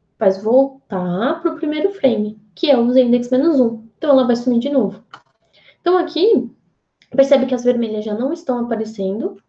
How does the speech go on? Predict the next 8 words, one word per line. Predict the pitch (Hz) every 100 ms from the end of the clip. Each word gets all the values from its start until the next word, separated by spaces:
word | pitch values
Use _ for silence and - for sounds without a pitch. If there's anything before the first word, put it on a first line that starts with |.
| _
Opa, | 220 226 220 427 _ _ _
peraí. | - - _ _ _ _ _ _ - _ -
As | 247
vermelhas | 269 269 262 262
já | 254
não | 247 349
estão | 415 294
aparecendo. | 277 277 233 233 208 190 175 233 -